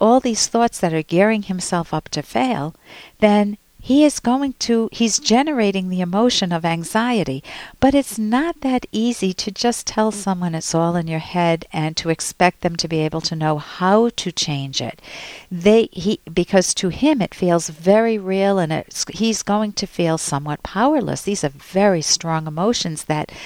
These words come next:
feel terribly convincing that there's this doom hanging over him. I would recommend, if he doesn't have a, a therapist, I would recommend getting some cognitive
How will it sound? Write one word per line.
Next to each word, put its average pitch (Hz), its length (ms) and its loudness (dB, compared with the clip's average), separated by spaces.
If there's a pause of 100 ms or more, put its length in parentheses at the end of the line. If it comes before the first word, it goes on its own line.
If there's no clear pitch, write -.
(220)
feel 226 600 4 (460)
terribly 214 680 2
convincing 156 960 -2
that 151 280 -2 (440)
there's 156 260 2
this 156 240 -6
doom 190 460 2
hanging 156 440 -2
over 147 260 -4
him. 143 280 -4 (840)
I 240 140 8
would 262 180 2
recommend, 185 680 0
if - 80 -8
he 170 100 -2
doesn't 185 400 2
have 180 260 -2
a, 170 60 -2 (200)
a 147 220 -2
therapist, 170 840 2
I 165 100 2
would 180 220 0
recommend 180 640 0
getting 185 260 2
some 185 180 -6
cognitive 180 720 0